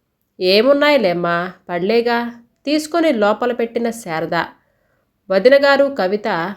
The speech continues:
బాగున్నారా?" అని అడిగింది. "ఆ, నిక్షేపంలా ఉన్నారు." "కాళ్ళు కడుక్కురండి అన్నయ్య,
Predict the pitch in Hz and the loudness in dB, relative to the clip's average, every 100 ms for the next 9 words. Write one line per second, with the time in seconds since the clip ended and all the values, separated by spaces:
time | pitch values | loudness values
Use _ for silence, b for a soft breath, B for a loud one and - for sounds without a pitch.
0 | - 165 160 180 214 208 156 165 262 359 | -12 -8 -4 -4 -4 -4 -2 0 0 -2
1 | - - 226 175 165 160 165 170 165 - | -10 -8 -6 -4 -4 -4 -2 -2 -2 -6
2 | _ _ _ - 175 226 220 - _ _ | _ _ _ -2 2 2 2 -6 _ _
3 | _ - 247 247 - 175 180 214 214 226 | _ -4 -4 -4 -8 -4 -4 -4 -4 -4
4 | 214 170 165 165 165 165 _ _ _ _ | -4 -4 -2 0 0 -2 _ _ _ _
5 | _ _ _ _ _ _ - 233 269 311 | _ _ _ _ _ _ 4 6 6 2
6 | 311 302 302 285 269 190 165 165 170 185 | 0 0 0 -2 0 -2 -2 -2 -2 -4